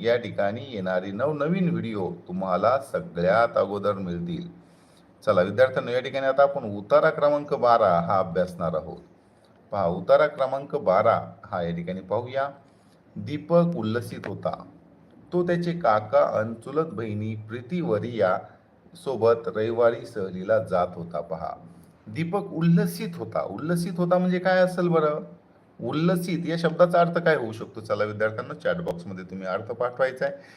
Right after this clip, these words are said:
विद्यार्थ्यांनो, उतार्यातील ज्या शब्दाचा अर्थ आपल्याला समजत नाही, तो तुम्ही चॅट बॉक्समध्ये पाठवत जायचा आहे. या ठिकाणी पहा, उल्लसित, दीपक उल्लसित होता म्हणजे दीपक खूप आनंदी होता, खूप प्रसन्न होता, अतिप्रसन्न होता,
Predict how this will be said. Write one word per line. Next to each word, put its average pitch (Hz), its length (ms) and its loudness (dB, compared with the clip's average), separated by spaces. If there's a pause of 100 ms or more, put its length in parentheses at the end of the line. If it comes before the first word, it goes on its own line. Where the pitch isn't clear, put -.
(180)
विद्यार्थ्यांनो, 185 480 0
उतार्यातील 110 540 0
ज्या 123 140 2
शब्दाचा 131 640 0
अर्थ 170 280 0
आपल्याला 107 500 2
समजत 170 580 0
नाही, 110 280 -4 (460)
तो 113 160 -4
तुम्ही 139 280 -6
चॅट 107 220 0
बॉक्समध्ये 101 460 -2
पाठवत 113 440 0
जायचा 147 320 4
आहे. 107 400 0 (500)
या 113 60 -12
ठिकाणी 120 280 -4
पहा, 165 440 2 (1000)
उल्लसित, 139 580 2
दीपक 139 280 -2
उल्लसित 165 520 -2
होता 143 240 2
म्हणजे 135 180 -4
दीपक 131 440 -8
खूप - 180 -6
आनंदी 165 440 2
होता, 165 500 4
खूप - 220 -8
प्रसन्न 190 440 -2
होता, 156 380 2
अतिप्रसन्न 160 720 -2
होता, 131 300 0